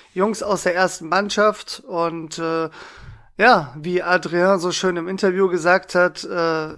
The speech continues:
fast jedes Spiel ist offen. Ähm, ja,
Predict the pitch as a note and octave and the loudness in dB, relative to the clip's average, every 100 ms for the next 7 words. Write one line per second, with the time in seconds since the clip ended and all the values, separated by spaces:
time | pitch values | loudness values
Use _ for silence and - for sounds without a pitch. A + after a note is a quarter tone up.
0 | _ _ _ _ _ - G3 - G#3 F#3 | _ _ _ _ _ 2 2 2 0 0
1 | F3 - F3 E3+ F#3 G3 G3+ G#3 A3 _ | -2 -4 -4 -4 0 -2 -2 -6 -8 _
2 | _ _ _ _ _ _ - F3 E3+ E3 | _ _ _ _ _ _ -4 2 2 2
3 | E3+ E3 E3 D#3 _ _ _ F3+ E3 D3+ | -2 -6 -10 _ _ _ _ 0 0 0